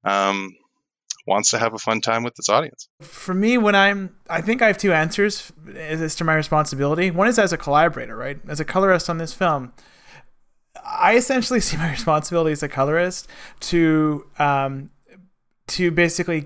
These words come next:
Speaker 2: give the people who design the visuals the best version of those visuals, and sometimes the, the definition of best version includes ideas they didn't have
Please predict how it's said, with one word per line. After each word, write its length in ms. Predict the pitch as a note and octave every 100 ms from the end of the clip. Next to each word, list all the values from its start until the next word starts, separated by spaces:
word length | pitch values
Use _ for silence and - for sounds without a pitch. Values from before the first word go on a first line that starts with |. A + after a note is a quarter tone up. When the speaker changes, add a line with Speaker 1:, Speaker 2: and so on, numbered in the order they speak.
| -
Speaker 2:
give 540 | F3 G3 A#3 - - _ _ _ D3+
the 480 | E3+ F3+ F3 E3+ - _ _ _ _
people 240 | F#3+ F3 D#3+
who 80 |
design 400 | D#3+ D3 D#3 E3
the 60 | F3
visuals 640 | D#3+ D3+ C#3+ A#2+ - - - - - - - - - -
the 60 |
best 260 | D3 E3+ E3+
version 320 | E3+ E3 D#3+
of 80 | D3+
those 180 | C#3+ C3+
visuals, 600 | C#3+ C#3+ F3+ F#3 G3 - -
and 120 | D#3
sometimes 540 | - F3+ F3 F3 D#3 -
the, 140 | D#3
the 160 | D#3 D3+
definition 520 | D#3 E3 F3 E3 -
of 80 | D3
best 220 | D3+ D3
version 400 | D3 F3 F3 D#3
includes 400 | C#3+ C#3 E3 D#3
ideas 320 | C#3+ C#3+ D#3+
they 80 | D3+
didn't 220 | C#3 C3+
have 340 | B2 B2 G#2